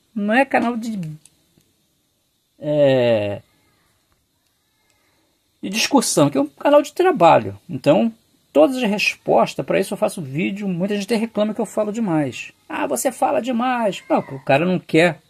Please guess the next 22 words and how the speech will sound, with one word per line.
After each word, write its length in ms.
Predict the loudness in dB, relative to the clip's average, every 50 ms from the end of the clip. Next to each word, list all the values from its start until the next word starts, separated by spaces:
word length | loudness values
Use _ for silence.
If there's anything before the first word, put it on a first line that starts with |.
| _ _ _ -2
ouvir 280 | 0 0 0 0 -2
vídeos 360 | -4 -4 -6 -6 -6 -6 -4 0
longos 560 | 2 4 4 4 2 2 -2 -4 -6 -10 -14 _ _ _ _ _ _ _ _ -10
de 140 | -10 -8
seis, 480 | -8 -4 0 2 4 4 4 2 -2 -2
sete, 420 | 2 4 4 4 4 0 -4 -4
oito 280 | 0 0 0 0 -2 -4
minutos, 400 | -6 -2 -2 0 -2 -2 -4 _ _ _ _ _ -4
vai 160 | -4 -4 -2
nos 100 | -4 -4
shorts. 580 | 0 2 4 6 6 4 4 0 -8 -14 -14 -16 _ -18
Então 260 | -14 -8 -6 -6 -2
vai, 380 | 0 0 2 2 2 2 0 -2 -4 _ _ _ _ _ _ _ _ _ _ -20 _ _ _
caça 760 | -4 0 0 0 0 2 4 4 6 6 6 6 4 4 2
fotografia. 840 | -2 -2 0 0 2 2 2 2 2 0 0 0 0 0 0 -2 -4 _ _ _ _ _ _ _ _ _ _ _
Tá? 100 | -8 -8
Que 60 | -6
isso 100 | -6 -8
aqui 140 | -6 -6 -6
não 80 | -6
é 20 | -6
fo-, 160 | -6 -10 -12